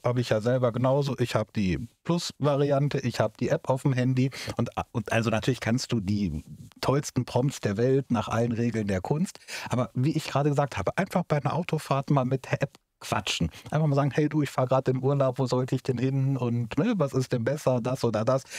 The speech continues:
Erzähl mal was.“ Und schon bist du da drin in dem Game und kannst das,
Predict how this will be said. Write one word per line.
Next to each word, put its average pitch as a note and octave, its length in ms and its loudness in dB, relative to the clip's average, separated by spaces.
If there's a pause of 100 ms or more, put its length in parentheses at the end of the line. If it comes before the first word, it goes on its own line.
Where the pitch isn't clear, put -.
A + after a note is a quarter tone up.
(120)
Erzähl B2 300 0
mal C3 160 0
was.“ B2 100 0 (240)
Und A2+ 160 -2
schon F3 380 2
bist - 260 -2
du E3 80 0
da D3 140 2
drin D3 260 2
in D3 160 2
dem C3+ 220 2
Game B2+ 280 0
und A#2+ 120 -2
kannst D3+ 320 -2
das, C#3+ 100 -2